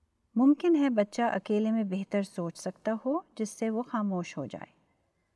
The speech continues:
बाज़ औक़ात बच्चे को एक ठहरे मिजाज के बुज़ुर्ग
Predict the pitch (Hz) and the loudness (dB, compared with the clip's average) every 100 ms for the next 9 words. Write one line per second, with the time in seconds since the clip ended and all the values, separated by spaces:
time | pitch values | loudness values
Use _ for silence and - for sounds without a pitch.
0 | _ _ _ _ _ _ - 233 302 320 | _ _ _ _ _ _ 2 4 6 4
1 | 311 262 254 247 214 - 233 226 240 - | 2 2 0 0 -4 -2 -4 0 -2 0
2 | 190 202 _ _ _ _ - 247 269 269 | -4 -6 _ _ _ _ -8 0 2 4
3 | 214 208 185 185 202 185 175 185 190 | 2 0 -2 -2 -6 -4 -2 -2 -4